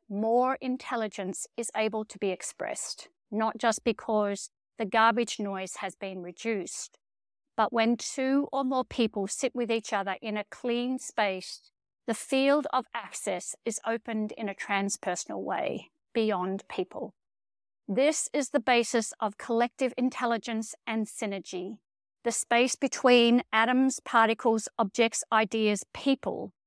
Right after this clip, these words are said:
is available when the friction is reduced. Here lies genius, innovation, breathtaking brilliance, the kind of outcomes most organizations and innovative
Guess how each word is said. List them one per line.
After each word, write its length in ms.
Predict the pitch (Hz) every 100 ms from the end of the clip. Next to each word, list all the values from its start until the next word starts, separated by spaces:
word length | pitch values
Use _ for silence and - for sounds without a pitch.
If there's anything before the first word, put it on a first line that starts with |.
| _
is 140 | 240 226
available 680 | 208 254 247 254 208 202
when 220 | 202 220 220
the 60 |
friction 600 | 214 - 262 - 254 247
is 240 | - 214 -
reduced. 680 | 214 - 185 - - - - _ _ _ _ _
Here 580 | _ - 254 247 254 254 _ -
lies 560 | 226 214 208 208 - -
genius, 720 | 202 226 233 233 196 - - - _ _
innovation, 800 | 226 214 214 220 - 208 202 190 _ _ _ _
breathtaking 960 | 208 220 285 294 - - 214 - 208 196
brilliance, 640 | 220 214 185 - - - _ _ _ -
the 80 |
kind 460 | 220 - 269 302 294
of 100 | 277 -
outcomes 600 | 233 226 - 226 214 -
most 360 | 214 233 247 -
organizations 920 | 233 226 233 226 - 196 - 202 196 - _
and 180 | 202 202
innovative 520 | 226 233 220 214 220